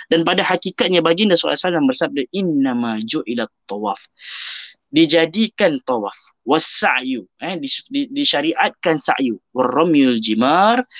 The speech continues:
dan melontar liiqamati zikrillah,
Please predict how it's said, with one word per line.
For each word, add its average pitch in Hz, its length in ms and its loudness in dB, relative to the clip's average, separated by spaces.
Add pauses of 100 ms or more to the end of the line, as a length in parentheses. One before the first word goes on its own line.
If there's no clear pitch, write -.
(200)
dan 127 240 2
melontar 131 560 2 (160)
liiqamati 120 880 -2
zikrillah, 107 640 -6